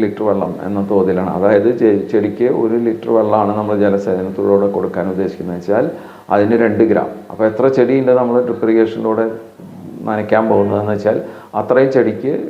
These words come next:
രണ്ട് ഗ്രാം വെച്ച് കണക്കാക്കി വളം എടുത്തിട്ട് ആ വളമാണ് അലിയിച്ച് നമ്മൾ, ഏഹ്, ഡ്രിപ്പിൽ കൂടെ വിടേണ്ടത്. ഇനി നമ്മൾ ഇത് വളം ഫോളിയാറായിട്ട്,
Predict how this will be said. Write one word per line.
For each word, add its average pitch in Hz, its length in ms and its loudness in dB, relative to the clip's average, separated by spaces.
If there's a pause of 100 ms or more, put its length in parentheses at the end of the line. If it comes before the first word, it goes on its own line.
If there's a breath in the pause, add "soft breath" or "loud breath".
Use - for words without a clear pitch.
രണ്ട് 110 260 0
ഗ്രാം 110 240 2
വെച്ച് 101 200 -4
കണക്കാക്കി 104 440 -2 (120)
വളം 101 200 0 (260)
എടുത്തിട്ട് 101 420 -4 (160)
ആ - 20 2 (120)
വളമാണ് 107 440 2
അലിയിച്ച് 101 400 -4 (460 loud breath)
നമ്മൾ, 104 180 0 (760 loud breath)
ഏഹ്, 101 260 0 (600)
ഡ്രിപ്പിൽ 113 300 2 (120)
കൂടെ 101 240 4
വിടേണ്ടത്. 82 360 -2 (600 loud breath)
ഇനി 135 120 4 (100)
നമ്മൾ 131 180 4 (320)
ഇത് 139 120 6 (120)
വളം 135 260 4 (300)
ഫോളിയാറായിട്ട്, 123 680 2